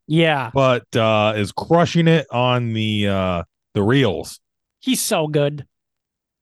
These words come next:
Speaker 2: And, yeah.
Speaker 1: Yeah, he's great. But it, um, but then also
Speaker 2: He's al-, he's always been, like,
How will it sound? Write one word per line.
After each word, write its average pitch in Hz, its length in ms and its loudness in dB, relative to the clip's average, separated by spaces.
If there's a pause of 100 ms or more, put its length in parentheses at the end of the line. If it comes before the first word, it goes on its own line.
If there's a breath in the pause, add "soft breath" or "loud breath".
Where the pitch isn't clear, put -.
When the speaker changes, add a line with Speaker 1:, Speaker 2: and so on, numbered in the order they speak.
(140)
Speaker 2:
And, 135 420 0
yeah. 131 320 -2 (720)
Speaker 1:
Yeah, 135 260 -4
he's 156 180 -2
great. 156 220 -2 (340 loud breath)
But 220 120 0
it, 262 120 -2
um, 233 600 0
but 208 100 0
then 233 140 2
also 247 120 6
Speaker 2:
He's 262 80 6
al-, - 220 6
he's 247 300 4
always 240 320 6
been, 151 220 2
like, 127 260 0